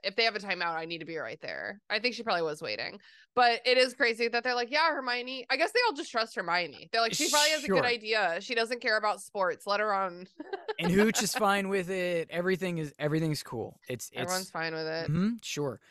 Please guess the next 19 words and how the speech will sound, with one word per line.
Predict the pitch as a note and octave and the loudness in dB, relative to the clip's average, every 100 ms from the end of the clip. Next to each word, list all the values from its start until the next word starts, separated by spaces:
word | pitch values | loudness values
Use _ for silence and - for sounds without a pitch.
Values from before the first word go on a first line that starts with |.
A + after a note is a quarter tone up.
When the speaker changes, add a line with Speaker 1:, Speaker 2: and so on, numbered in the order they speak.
| - _ - | -20 _ -8
Speaker 2:
Um, | B2 A#2 A2 G2+ - | -6 -4 -6 -10 -8
and | C3+ | 0
Hufflepuff | F3 F#3 F#3 F3 E3 | 2 2 4 4 4
is | C#3+ | -2
the | - | -4
nice, | C#3 C#3 C#3+ - | -2 0 0 -2
friendly | C3+ C#3 C#3+ | -4 -2 0
house, | C#3 C#3 C3+ | 0 0 0
so | - C#3 | -2 -2
they're | B2+ C#3 | 0 0
just | C#3+ D3+ - | 2 0 4
like, | C4 - | 4 6
"Yes, | B4 B4+ - | 6 6 6
totally | E4 F4+ F4+ F#4+ | 6 6 6 4
fine. | - C#4 C#4+ C#4+ C#4 | 6 8 8 8 4
Go | G#3+ C4+ | 2 0
cheat. | B3+ - B3 A#3+ - | 0 -2 -2 -4 -6
It's | - - | -12 -2
good." | A#3 A3+ G3+ | 4 4 4